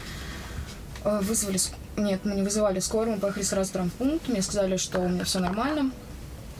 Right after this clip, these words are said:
Но я понимала, что не все нормально, на следующий день у меня разбухла дико нога, и я не могла ходить, не могла ее сгибать. И тогда мне сказали "Расслабься, как приедем в Москву, мы начнем лечение". И когда я узнала о том, что у меня разрыв задней крестообразной связки,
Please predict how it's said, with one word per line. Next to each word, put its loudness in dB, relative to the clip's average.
Но 4
я 4
понимала, 2
что 0
не 2
все 2
нормально, 2
на -4
следующий 0
день 2
у 2
меня 2
разбухла 0
дико 0
нога, 2
и 0
я 2
не 2
могла 2
ходить, 0
не 0
могла 0
ее 0
сгибать. 0
И 2
тогда 2
мне 2
сказали 2
"Расслабься, 0
как 2
приедем 0
в -2
Москву, 0
мы 2
начнем 0
лечение". 0
И 2
когда 2
я 4
узнала 2
о -4
том, 0
что -2
у 0
меня 2
разрыв 0
задней 2
крестообразной 0
связки, 0